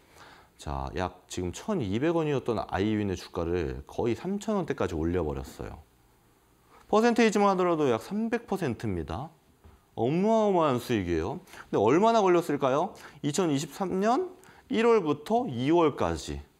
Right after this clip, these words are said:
한 달 조금 넘는 시간 동안에 삼백 퍼센트 수익이 발생했습니다. 주식은 이런 방식으로 해야 된다. 그리고 거래량을 이렇게 해석해야 된다라고 제가 말씀드리는 거예요. 자, 이어서 보겠습니다. 자, 이제는 보이시죠?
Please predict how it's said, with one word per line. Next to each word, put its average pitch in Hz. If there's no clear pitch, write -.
한 233
달 392
조금 359
넘는 123
시간 110
동안에 92
삼백 214
퍼센트 135
수익이 95
발생했습니다. 71
주식은 175
이런 185
방식으로 170
해야 131
된다. 113
그리고 143
거래량을 175
이렇게 233
해석해야 202
된다라고 101
제가 87
말씀드리는 85
거예요. 69
자, 78
이어서 107
보겠습니다. 82
자, 131
이제는 214
보이시죠? 185